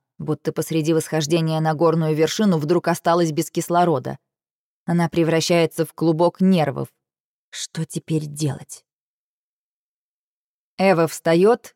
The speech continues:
и берёт папку с материалами по английскому. По привычке она всегда носит её с собой.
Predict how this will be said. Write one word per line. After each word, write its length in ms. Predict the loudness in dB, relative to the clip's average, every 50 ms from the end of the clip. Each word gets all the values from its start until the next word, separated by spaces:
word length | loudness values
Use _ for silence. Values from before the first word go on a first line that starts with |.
| _ _ 0
и 80 | 2
берёт 400 | 4 6 6 6 6 4 2 0 0
папку 340 | 2 2 2 0 -2 -4 -2
с 80 | 0
материалами 640 | 0 0 2 2 2 4 4 4 4 4 4 2 0
по 140 | 2 2 2
английскому. 720 | 2 2 2 0 -2 -4 -6 -8 -12 -10 -8 -8 -8 -10 -14 _ _ _ _ _ -6
По 100 | -4 -2
привычке 600 | 0 2 2 4 4 2 -2 -4 -6 -6 -6 -6
она 260 | -4 -2 -2 -2 -2
всегда 340 | -2 -2 -2 0 2 4 4
носит 300 | 4 2 0 -2 0 0
её 140 | 2 2 0
с 60 | 0
собой. 440 | 0 -2 -2 0 0 -4 -6 -6